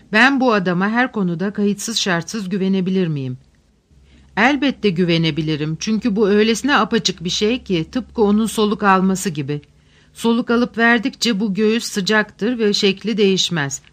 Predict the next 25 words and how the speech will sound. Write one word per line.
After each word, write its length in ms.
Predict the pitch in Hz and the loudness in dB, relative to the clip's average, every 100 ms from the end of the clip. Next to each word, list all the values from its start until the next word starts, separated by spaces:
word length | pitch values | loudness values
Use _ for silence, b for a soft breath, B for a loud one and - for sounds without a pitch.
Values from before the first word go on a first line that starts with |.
| - | -8
Başını 360 | 180 - 208 214 | -4 0 0 2
rahatlıkla 600 | 214 226 226 277 214 180 | 0 0 -4 -6 -4 -4
bu 80 | 180 | 0
göğüse 400 | 190 180 196 180 | 0 2 0 0
dayayıp 460 | 180 175 214 - | 0 0 -2 -2
dinlenebilirsin. 920 | 190 185 180 175 165 156 151 - 135 131 _ _ _ _ _ b b b b | 0 2 2 0 -2 -4 -6 -6 -10 -10 _ _ _ _ _ b b b b
Bu 120 | 220 | -4
genel 380 | 196 240 277 302 | 2 4 4 4
özellikler 640 | 214 185 180 180 185 202 185 | 4 4 2 0 0 0 2
öylesine 540 | 196 214 208 240 214 | 2 2 0 -2 2
belirgin, 560 | 196 170 151 151 190 165 | 2 2 -2 -2 -2 0
öylesine 460 | 196 208 208 226 | 2 2 0 2
baskındır 580 | 196 170 - 165 170 233 | 2 0 -2 -2 0 -2
ki 300 | - 196 214 B B B | -2 -4 -4 B B B
geri 200 | 196 226 | 0 0
kalan 400 | 262 214 190 202 | 2 2 4 2
bütün 260 | 208 269 277 | 0 -4 -4
kişisel 480 | 220 - 185 214 185 | -4 -4 -2 0 0
özellikler 680 | 170 175 160 165 190 214 | 0 0 -2 -4 -4 -2
bunların 360 | 190 190 196 202 | 0 0 0 0
ardında 460 | 180 175 170 180 202 | 0 0 0 -2 -2
yitiyor, 600 | 175 190 196 196 160 185 | -2 -6 -4 -2 -2 -6
siliniyor, 640 | - 196 190 196 165 196 | -4 -2 0 0 0 -2
seçilmez 640 | 202 202 196 185 175 151 | 0 0 0 0 -2 -2
oluyor. 440 | 139 139 131 127 | -4 -4 -6 -10